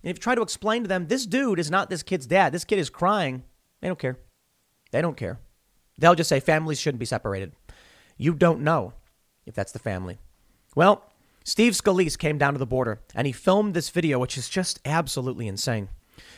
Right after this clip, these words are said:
House Republican Whip Steve Scalise continued his criticism of President Joe Biden's immigration policies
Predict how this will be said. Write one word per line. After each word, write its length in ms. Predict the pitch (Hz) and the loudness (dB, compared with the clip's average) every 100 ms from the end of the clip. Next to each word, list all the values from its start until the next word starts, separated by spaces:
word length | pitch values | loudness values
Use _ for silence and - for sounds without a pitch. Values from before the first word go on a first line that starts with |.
| - | 6
House 220 | 170 208 | 8 8
Republican 500 | 233 214 190 - 160 | 8 6 6 2 2
Whip 200 | 156 196 | 2 0
Steve 280 | - 180 190 | -2 -2 -4
Scalise 340 | - 165 165 | -2 0 0
continued 340 | - 143 175 185 | -2 -4 -2 -2
his 80 | - | 0
criticism 420 | 220 208 160 143 | 0 2 0 -2
of 100 | - | 0
President 320 | 151 147 143 | 0 0 -2
Joe 160 | 139 127 | -2 0
Biden's 300 | 127 131 123 | 0 -2 -4
immigration 540 | 135 120 151 180 156 | -6 0 0 2 -2
policies 460 | 127 107 - 120 | -2 -4 -6 -8